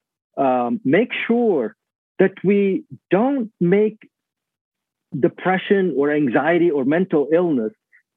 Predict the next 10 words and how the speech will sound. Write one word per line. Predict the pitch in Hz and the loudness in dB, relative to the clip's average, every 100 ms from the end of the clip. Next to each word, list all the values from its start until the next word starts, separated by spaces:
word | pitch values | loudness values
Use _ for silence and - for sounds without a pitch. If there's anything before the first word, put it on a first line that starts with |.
| _ | _
about | 175 175 208 196 190 _ _ _ _ _ 165 | -2 0 0 -2 -4 _ _ _ _ _ -2
a | |
defect | 139 202 254 220 180 165 | 2 4 4 0 -2 -2
in | 170 | 0
personality, | 190 175 170 170 233 277 - - - _ _ _ _ _ _ _ _ _ _ - | 0 0 0 0 0 -2 -2 -6 -10 _ _ _ _ _ _ _ _ _ _ -16
you | - | -2
see, | 196 196 _ _ | -2 -2 _ _
because | 254 285 262 | -2 0 0
it's | 247 254 | 0 0
not. | 269 302 196 | 0 -2 -8